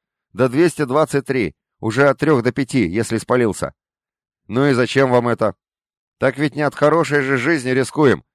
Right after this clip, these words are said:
а на всякий пожарный", ответил ему Володя. "Вот прикинь, случился большой звездец". "А это ещё что такое?"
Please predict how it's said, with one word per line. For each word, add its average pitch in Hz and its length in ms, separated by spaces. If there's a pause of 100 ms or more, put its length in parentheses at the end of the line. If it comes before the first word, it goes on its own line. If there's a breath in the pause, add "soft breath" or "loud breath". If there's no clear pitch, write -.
(140)
а 98 100
на 117 120
всякий 156 300
пожарный", 120 600
ответил 107 420
ему 101 160
Володя. 95 420 (400)
"Вот 147 280
прикинь, 156 520
случился 175 600
большой 147 380
звездец". 117 500 (1200)
"А 92 160
это 135 220
ещё 135 240
что 123 160
такое?" 107 460